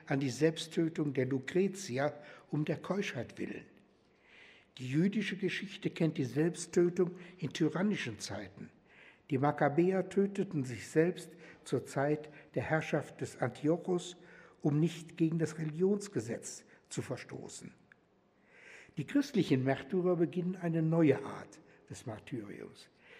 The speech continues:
Sie ahmen Leiden und Sterben Christi nach, das heilige Opfer des Gottessohnes, und pflegen so die Imitatio Christi, Nachfolge, Nachahmung, verbunden mit der sicheren Gewissheit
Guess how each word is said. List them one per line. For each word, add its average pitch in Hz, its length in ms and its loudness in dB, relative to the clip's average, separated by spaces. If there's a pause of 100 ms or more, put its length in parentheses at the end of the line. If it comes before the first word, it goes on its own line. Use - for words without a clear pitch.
(120)
Sie 170 280 -4
ahmen 160 380 2
Leiden 143 500 2
und 143 180 -4
Sterben 139 460 0
Christi 175 480 -2
nach, 123 300 -6 (520)
das - 180 -4
heilige 151 380 4
Opfer 139 280 0
des - 220 -8
Gottessohnes, 196 800 2 (360)
und 131 200 -4
pflegen 165 440 2
so 175 420 4
die 190 380 -2 (280)
Imitatio 170 840 -2
Christi, - 540 -6 (680)
Nachfolge, 135 640 -2
Nachahmung, 113 760 -8 (800)
verbunden 175 600 4
mit - 160 -2
der 120 100 2
sicheren 147 480 -2
Gewissheit 139 640 -2